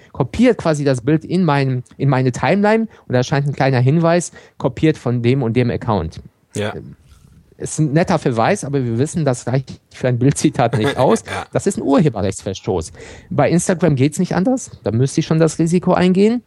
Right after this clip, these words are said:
Speaker 1: Oder ich frage tatsächlich die Person. Bei Facebook kann man zumindest noch mit dem Vorschaubild arbeiten. Das heißt, ich würde das Face-, das Insta-, den Link zu dem Instagram-Bild posten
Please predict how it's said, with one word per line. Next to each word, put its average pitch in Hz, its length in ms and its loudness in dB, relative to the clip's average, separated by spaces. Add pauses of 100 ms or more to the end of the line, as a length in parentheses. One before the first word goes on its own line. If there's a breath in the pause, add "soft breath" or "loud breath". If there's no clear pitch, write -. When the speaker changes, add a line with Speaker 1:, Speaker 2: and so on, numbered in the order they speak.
Speaker 1:
Oder 113 180 2
ich 110 100 0
frage 127 260 2
tatsächlich 117 360 -2
die 127 80 -4
Person. 120 420 2 (240 loud breath)
Bei 123 120 2
Facebook 135 420 0
kann 147 160 -2
man 175 140 2
zumindest 147 340 0
noch 190 80 2
mit 190 140 4
dem 202 80 4
Vorschaubild 113 560 0
arbeiten. 101 600 0
Das 92 200 -2
heißt, 127 220 2
ich 113 220 -4
würde 147 180 2
das 104 200 2
Face-, 170 360 0
das 120 220 -2
Insta-, - 400 -4
den 120 320 -6
Link 185 320 0
zu 180 160 0
dem 156 240 2 (120)
Instagram-Bild 117 720 0
posten 190 480 0